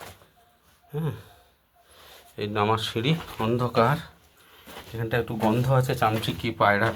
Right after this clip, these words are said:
পায়খানা আছে, তার গন্ধ। এসব ঘরে একসময় মানুষ বসবাস করেছে,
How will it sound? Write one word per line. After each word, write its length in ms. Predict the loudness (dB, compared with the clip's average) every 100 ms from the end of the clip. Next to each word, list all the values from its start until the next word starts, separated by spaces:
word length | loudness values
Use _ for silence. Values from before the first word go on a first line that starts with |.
| 0
পায়খানা 380 | -2 -2 -4 -4
আছে, 220 | -6 -10 -12 -16 -20 -20 -20 -12 -4
তার 140 | 0 0
গন্ধ। 320 | 0 0 0 0 -2 -8 -18 -18 -18 -20 -20 -20 -6
এসব 280 | -4 -2 -2
ঘরে 280 | 2 4 6
একসময় 400 | 2 -2 -4 0
মানুষ 340 | 2 2 2 0
বসবাস 420 | -2 0 0 0
করেছে, 360 | -2 -2 -4